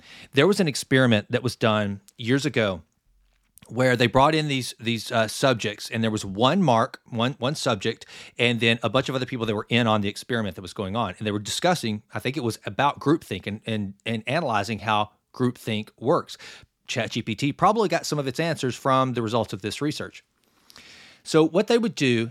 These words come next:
is they would bring these folks in, and they would hold up a piece of paper that had three lines on it, all of which were the exact same length. Every, there was no, there was no difference. And if I'm not mistaken,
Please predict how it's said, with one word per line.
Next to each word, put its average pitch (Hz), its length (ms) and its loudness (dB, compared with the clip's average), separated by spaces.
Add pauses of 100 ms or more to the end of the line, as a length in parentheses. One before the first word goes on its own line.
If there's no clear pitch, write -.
is 135 180 -2
they 139 120 0
would 127 160 0
bring 170 300 0
these 170 240 -2
folks - 360 -2
in, 107 220 -2 (400)
and 131 240 0
they 131 80 2
would 120 120 0
hold 156 260 4
up 143 120 4
a 135 60 -2
piece 127 220 -6
of 127 60 -4
paper 113 260 -2
that 101 100 -8
had 107 220 0
three 131 260 0
lines 113 340 4
on 104 140 0
it, 95 160 -6
all 147 240 6
of 143 120 0
which 139 200 -4
were 139 60 -6
the 117 100 -2
exact 117 460 -2
same 104 440 -8
length. 90 380 -18
Every, 131 320 2
there 120 140 0
was 110 100 0
no, 113 160 4
there 120 140 -2
was 110 100 0
no 117 80 4
difference. - 400 -2 (840)
And 131 120 2
if 123 80 -4
I'm 127 80 -2
not 170 140 0
mistaken, 147 640 -2